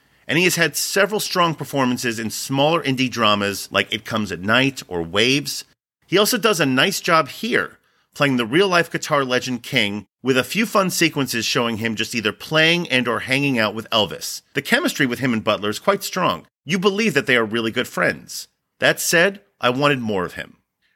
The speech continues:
We hardly see Harrison or this character after pretty much the first hour of the film, and I would have at least appreciated maybe one or maybe two more scenes of Elvis circling back with him later in his career in the seventies.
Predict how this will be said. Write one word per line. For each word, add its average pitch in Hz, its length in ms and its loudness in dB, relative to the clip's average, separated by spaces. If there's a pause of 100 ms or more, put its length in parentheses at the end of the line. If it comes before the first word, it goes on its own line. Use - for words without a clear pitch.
(120)
We 127 140 0
hardly 202 400 0
see 165 220 -2
Harrison 143 460 0
or 131 120 2
this 107 200 -4
character 110 640 0 (140)
after 120 220 -2
pretty 151 180 0
much 135 200 0
the 113 100 -12
first 147 360 -2
hour 117 280 2
of 101 120 0
the 90 60 -10
film, 92 460 -4 (240)
and 143 100 0
I 180 200 4
would 208 180 0
have 165 80 -2
at 147 100 2
least 139 320 0
appreciated 120 720 -2
maybe 107 260 0
one 131 580 0 (220)
or 110 40 -6
maybe 117 220 0
two - 200 -4
more 151 160 0
scenes 123 380 -2
of 95 80 -8
Elvis 139 500 -2 (160)
circling 208 480 0
back 156 240 2
with 113 120 -4
him 101 280 -2 (160)
later 147 340 0
in 139 100 0
his 120 120 -2
career 95 540 -2
in 107 80 -8
the 107 80 -4
seventies. - 640 -6